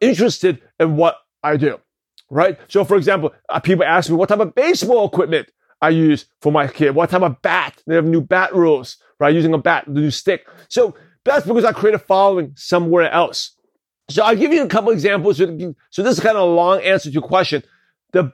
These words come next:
best, the, what topic is, what are you passionate about? If you're passionate about dogs, be great, give great tips about dogs,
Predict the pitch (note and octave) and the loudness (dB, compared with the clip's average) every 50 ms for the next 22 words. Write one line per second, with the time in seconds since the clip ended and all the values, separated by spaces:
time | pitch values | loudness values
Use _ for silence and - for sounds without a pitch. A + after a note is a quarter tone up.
0 | _ _ F#3+ G3+ A3+ B3+ - - - - _ _ _ - E3+ E3+ D#3 F3 E3+ - | _ _ 0 2 2 2 0 -2 -6 -12 _ _ _ -2 -2 0 0 0 -2 -2
1 | C#3+ C#3 E3+ G3+ B3+ C#4+ - G#3+ G3+ C3+ D#3+ E3+ D#3 - _ _ _ E3 F#3 - | -6 -2 0 2 2 2 0 -2 -2 0 0 -2 -2 -4 _ _ _ -8 -6 -6
2 | - - - G3+ F#3+ F#3+ F3+ - D3+ D#3+ E3+ F#3 E3 - D#3 C#3+ C#3 A#2 - - | -6 -2 -2 -2 0 0 -4 -4 -2 -2 -2 -2 -2 -4 -6 -6 -6 -6 -6 -2
3 | G#3 C4 D#4 A3+ F#3+ G#3+ A3 A#3+ C4 F#3 E3+ A#3+ G#3+ A3 G3 D#3 C3+ C#3+ F#3+ F3+ | -2 -2 -2 0 -2 -2 0 0 0 0 -2 0 0 0 -2 -2 -2 -2 0 2
4 | F#3 G#3 A#3 C4 - - - _ _ _ _ _ _ _ _ _ C4 D4 D#4+ E4 | 2 2 2 0 -2 -4 -6 _ _ _ _ _ _ _ _ _ 0 2 2 2
5 | D4+ - E3+ D#3 G3+ A#3 C4+ D4+ C#4+ G3 D#3 F#3 C4 C#4+ C4+ F3+ - G#3 A#3+ B3 | 0 -2 -2 -2 0 0 2 0 -2 -6 -2 0 0 0 0 0 0 -2 -2 -2
6 | F#3 - _ - G#3+ A3+ A#3 F3 - G#3 F#3 G#3 G3+ F#3+ D3 G#3+ G#3 G#3+ G#3+ G#3+ | -2 -8 _ -2 0 0 0 0 -2 -2 0 0 0 0 2 2 2 2 2 2
7 | G3+ D#3 - - | 0 -2 -6 -14